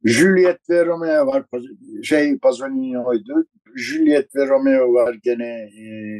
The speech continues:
İtalya'dan geliyor. E, Lascaridis var.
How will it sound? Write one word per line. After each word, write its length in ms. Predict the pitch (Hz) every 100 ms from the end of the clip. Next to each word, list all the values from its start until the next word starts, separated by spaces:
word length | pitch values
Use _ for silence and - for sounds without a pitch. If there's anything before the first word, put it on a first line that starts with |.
| 104
İtalya'dan 720 | - - 110 104 95 98 98
geliyor. 640 | 92 92 92 104 131 165 - _ - - - - _ _ _ -
E, 60 | 135 135 131 127 123 123 120 120 117 113 107 _ _ _ _ _ 139
Lascaridis 840 | 147 - 180 196 247 233 185 185
var. 340 | 180 175 175